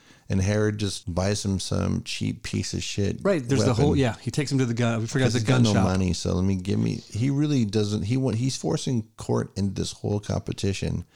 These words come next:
Speaker 1: just so he can get to the end and kill him, 'cause he knows
Speaker 2: Right.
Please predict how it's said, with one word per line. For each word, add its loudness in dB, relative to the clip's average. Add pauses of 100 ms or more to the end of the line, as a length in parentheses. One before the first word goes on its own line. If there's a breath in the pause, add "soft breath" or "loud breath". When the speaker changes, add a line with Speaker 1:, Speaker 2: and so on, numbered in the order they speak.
(320 loud breath)
Speaker 1:
just -2
so 2
he -6
can -2
get -4
to -4
the 0
end 0
and -2
kill -2
him, -2
'cause -4
he 2
knows 0 (160)
Speaker 2:
Right. -2